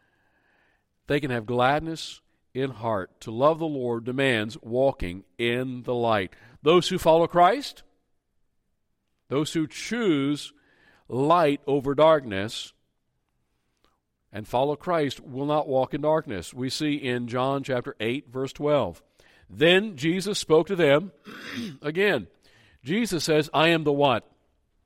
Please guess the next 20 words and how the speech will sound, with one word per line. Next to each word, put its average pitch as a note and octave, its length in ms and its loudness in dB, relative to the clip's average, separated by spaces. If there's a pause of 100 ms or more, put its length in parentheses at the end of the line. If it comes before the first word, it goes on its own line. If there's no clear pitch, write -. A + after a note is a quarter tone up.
(680)
I G#2+ 180 -2
am A#2+ 140 -2
the A2+ 120 0
light A#2+ 400 -2
of D#3+ 120 -8
the A#2 80 -6
world. E2+ 480 -6 (520)
He F#3+ 280 0
who D#3 220 0
follows D#3+ 680 4
me D#3 500 0
shall B2+ 280 -2
not C#3 440 0 (1900)
walk F2 280 -4
in D3+ 120 -6
darkness, D3+ 720 0 (840)
but A2+ 120 -4
have B2 340 0
the G2+ 80 -8
light A#2 580 -4